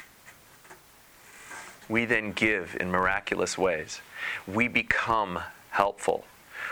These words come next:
We start seeing Darfur, World War One, the killing fields and the Khmer Rouge. We start seeing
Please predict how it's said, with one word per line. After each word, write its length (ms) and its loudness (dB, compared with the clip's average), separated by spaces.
We 180 2
start 320 2
seeing 480 0
Darfur, 680 2
World 300 2
War 200 4
One, 460 0
the 80 6
killing 360 2
fields 360 2
and 60 -2
the 80 -4
Khmer 340 2
Rouge. 200 2
We 100 4
start 300 0
seeing 400 2